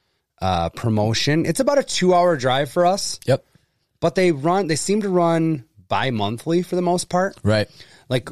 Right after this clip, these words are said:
Speaker 1: uh, their next show is in January, so that one's kind of like a monthly thing.
Speaker 2: Yeah.
Speaker 1: But, uh, as a rule, it's almost like every other month. So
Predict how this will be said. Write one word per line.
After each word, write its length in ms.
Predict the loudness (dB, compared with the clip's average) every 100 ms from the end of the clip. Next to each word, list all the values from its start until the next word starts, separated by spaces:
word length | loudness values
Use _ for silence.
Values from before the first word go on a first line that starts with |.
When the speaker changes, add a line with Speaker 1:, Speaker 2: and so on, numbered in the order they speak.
| -6
Speaker 1:
uh, 420 | -2 0 0 -2 -2
their 160 | 0
next 260 | 0 -2 -2
show 200 | 0 0
is 220 | 0 -2
in 120 | 0
January, 480 | 0 -2 -2 -2 -4
so 140 | -2 -2
that 140 | -2
one's 160 | -4 -4
kind 160 | -4
of 80 | -2
like 140 | -2 -2
a 40 |
monthly 440 | -2 -4 -4 -8
thing. 380 | -8 -8 -8 -4
Speaker 2:
Yeah. 280 | -2 -2 -4 -4
Speaker 1:
But, 340 | -4 -4 -6 -14 _ _ _ _ _ -6
uh, 260 | -4 -4 -2
as 220 | -2 -2
a 60 | -2
rule, 280 | 0 0
it's 120 | -2 -2
almost 260 | -2 -2
like 140 | -4 -4
every 260 | -2 0
other 160 | 0 0
month. 260 | 0 -2
So 280 | 0 0 -2